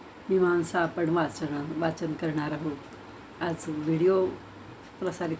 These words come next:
करायला मला उशीर झाला, पण आजचा व्हिडिओ आपल्यापर्यंत पोचल्याशिवाय राहणार नाही. साम्राज्य क्रिएशन अमृतकणमध्ये आपणा सर्वांचं स्वागत आहे. महिमा श्री स-,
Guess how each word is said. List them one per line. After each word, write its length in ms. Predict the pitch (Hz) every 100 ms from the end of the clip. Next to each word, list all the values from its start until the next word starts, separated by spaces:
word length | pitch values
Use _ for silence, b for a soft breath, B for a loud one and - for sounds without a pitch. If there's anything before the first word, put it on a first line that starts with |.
| -
करायला 260 | 175 160 160
मला 220 | 160 160
उशीर 380 | 151 - 233 240
झाला, 340 | 220 165 165 165 - - - - -
पण 340 | 190 190 - 165
आजचा 440 | 170 - - 240
व्हिडिओ 420 | 247 214 165 165
आपल्यापर्यंत 720 | 160 - 160 165 160 165 160 160
पोचल्याशिवाय 680 | 180 165 165 175 - 196 196
राहणार 420 | 180 165 156 151
नाही. 280 | 160 156 151 - - - - - - - - - - - - - - - - - - - - - -
साम्राज्य 460 | 240 233 277 208
क्रिएशन 600 | 262 233 220 196 190 175 165 -
अमृतकणमध्ये 960 | 180 175 202 - 196 165 160 151 156 160 -
आपणा 320 | 165 165 170
सर्वांचं 460 | 202 247 180 160 156
स्वागत 480 | - 156 156 156 143
आहे. 120 | 143 135 - - - - - - - -
महिमा 480 | 247 233 226 254 330
श्री 280 | - 240 240
स-, 140 | -